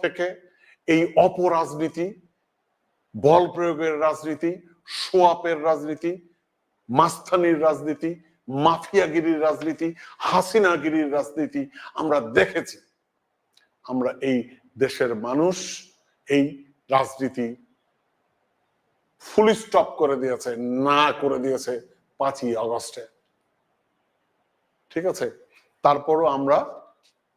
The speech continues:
এখান থেকে বেরোতে পারিনি। আমি যে কথাটি বলছিলাম দর্শক, যাদের উপরে অনেক ভরসা ছিল, আমি ব্যক্তিগতভাবে আমার ভরসা ছিল যে এই তরুণরা,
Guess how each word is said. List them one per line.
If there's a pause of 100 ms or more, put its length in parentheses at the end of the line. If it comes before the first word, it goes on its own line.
এখান
থেকে
বেরোতে
পারিনি। (380)
আমি
যে
কথাটি (120)
বলছিলাম (120)
দর্শক, (380)
যাদের
উপরে (280)
অনেক (180)
ভরসা
ছিল, (540)
আমি
ব্যক্তিগতভাবে (680)
আমার
ভরসা
ছিল (640)
যে (160)
এই (500)
তরুণরা,